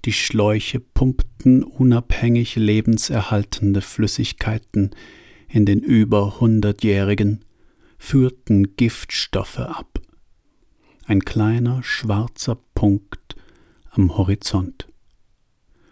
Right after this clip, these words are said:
Kultivierte Gesellschaft, gute Nachrichten, sein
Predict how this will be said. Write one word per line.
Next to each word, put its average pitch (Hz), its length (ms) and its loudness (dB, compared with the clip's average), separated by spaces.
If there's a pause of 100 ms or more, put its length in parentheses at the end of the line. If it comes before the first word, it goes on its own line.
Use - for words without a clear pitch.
(260)
Kultivierte 104 1160 -4
Gesellschaft, - 1400 -8 (760)
gute 117 480 -2
Nachrichten, 101 960 -2 (1120)
sein 98 340 -2